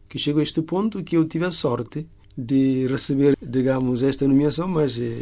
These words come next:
que não mereci. É a sorte minha, não? E agora vou passar ao próximo que virá este trabalho. E, e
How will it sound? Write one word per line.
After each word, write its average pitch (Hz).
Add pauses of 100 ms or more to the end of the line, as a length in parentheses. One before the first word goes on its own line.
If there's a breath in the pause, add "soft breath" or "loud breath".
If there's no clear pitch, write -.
(240)
que 127
não 127
mereci. 135 (100)
É 78
a -
sorte 117
minha, 110
não? 123
E 110
agora 117
vou 113
passar 107 (240)
ao 110
próximo 110
que 113
virá 104
este 104
trabalho. 113 (100)
E, 127 (140)
e 117